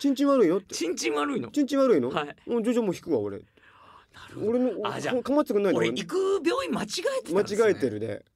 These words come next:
Speaker 1: な、喉悪いのも、あの、耳鼻科いたじゃん。
Speaker 2: そう、耳鼻咽喉、まあ、喉も鼻も行きましたし。
Speaker 1: いや、もう肛門泌尿器科です。
Speaker 2: 肛門泌尿器科なんだ。
Speaker 1: うん。
Speaker 2: 脱毛とかも関係あるんですか？
Speaker 1: 脱毛。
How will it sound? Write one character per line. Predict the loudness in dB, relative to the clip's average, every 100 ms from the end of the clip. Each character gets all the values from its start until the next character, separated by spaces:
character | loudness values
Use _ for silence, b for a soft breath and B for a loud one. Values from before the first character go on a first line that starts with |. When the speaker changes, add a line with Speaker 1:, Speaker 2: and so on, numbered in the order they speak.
| _ -4
Speaker 1:
な、 | 0
喉 | 2 4 4
悪 | 6 6
い | 6
の | 4
も、 | 0 0 -4 -6 -4
あ | 0
の、 | 0
耳 | 0 -2 2
鼻 |
科 | 2
い |
た | 2
じ | 0
ゃ | -4
ん。 | -14 _ _ _ _
Speaker 2:
そ | -8 -6
う、 |
耳 | -6 -10 -8
鼻 |
咽 | -6 -6
喉、 | -6 -8
ま | -6
あ、 | -2
喉 | -2 -2
も | -2 -4 -6 -10
鼻 | -12 -10 -8
も | -8
行 |
き | -8
ま | -8
し | -4
た | 0
し。 |
Speaker 1:
い |
や、 | 0
も | 2
う |
肛 | 2 2
門 | 2 0
泌 | 0
尿 | 0
器 | -2
科 | -4
で | -4
す。 | -8 -20 _ _
Speaker 2:
肛 | -20 -18 -16 -16 -14
門 | -14
泌 | -14 -14 -10
尿 | -10 -10
器 | -12
科 | -10 -10
な | -8
ん | -8
だ。 | -4
Speaker 1:
う | 2
ん。 | 4 4 0 -4 b b b b b
Speaker 2:
脱 | -2 0 -2
毛 | -2 -2
と | -6
か | -10
も | -12
関 | -12
係 | -12
あ | -14
る |
ん | -18
で |
す | _
か？ | -2
Speaker 1:
脱 | 0 0 2
毛。 | 4 4